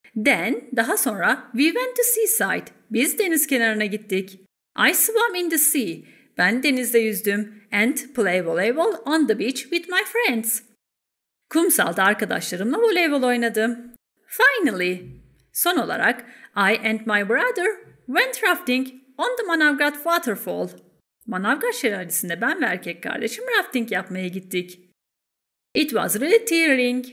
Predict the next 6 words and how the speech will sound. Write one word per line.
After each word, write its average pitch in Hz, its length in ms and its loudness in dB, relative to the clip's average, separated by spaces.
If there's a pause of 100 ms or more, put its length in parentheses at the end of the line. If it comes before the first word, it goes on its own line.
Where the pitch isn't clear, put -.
(800)
O 320 120 4
heyecan 392 500 4
vericiydi. 214 840 2 (500)
I 480 220 2
think, 196 280 -6 (460)
bence, 220 680 -2